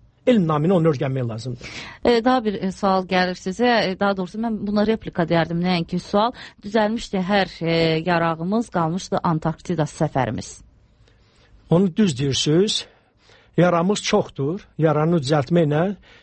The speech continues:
Speaker 1: bir də Antarktida səfərini öz, üz-, gözümüzdə tikan görüb, hər şeyə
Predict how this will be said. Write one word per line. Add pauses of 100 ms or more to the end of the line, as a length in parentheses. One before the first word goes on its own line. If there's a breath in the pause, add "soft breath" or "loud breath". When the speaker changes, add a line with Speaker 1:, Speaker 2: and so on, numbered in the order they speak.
(160 soft breath)
Speaker 1:
bir
də
Antarktida
səfərini (180)
öz,
üz-, (280)
gözümüzdə (1040 soft breath)
tikan
görüb, (200)
hər
şeyə